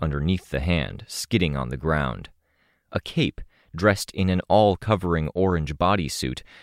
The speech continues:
who ran fast enough that they clipped the edge of the doorframe in their crazed run. I raised my force field as I saw them fix their attention on me. I could fly backward without worrying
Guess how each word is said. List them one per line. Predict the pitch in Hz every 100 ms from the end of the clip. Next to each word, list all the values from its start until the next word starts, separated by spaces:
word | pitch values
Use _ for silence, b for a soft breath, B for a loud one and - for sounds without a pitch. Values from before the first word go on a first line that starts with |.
| B
who | 117
ran | 110 127 123
fast | - 123 143 -
enough | 80 64 64 - -
that | 95
they | -
clipped | - - 143 139 - -
the | -
edge | - 110 95
of | 92
the | 80 71
doorframe | 120 143 - 73 58 57
in | 71
their | 65
crazed | 65 - - 95 64 58 76
run. | 87 85 57 64 - _ _ _ _ _ _ _ _ _ _ -
I | 85
raised | 85 87 80 -
my | 80
force | 76 101 92 -
field | 82 76 71
as | 71
I | 85
saw | 80 98 92
them | 82 80
fix | - 104 - -
their | 82
attention | 80 - 98 87 78
on | 78 78
me. | 76 76 _ _ _ B B B B
I | -
could | 127 175 -
fly | 147 151
backward | 151 113 113 - 60 65
without | 80 87 95 -
worrying | 82 90 85 78 76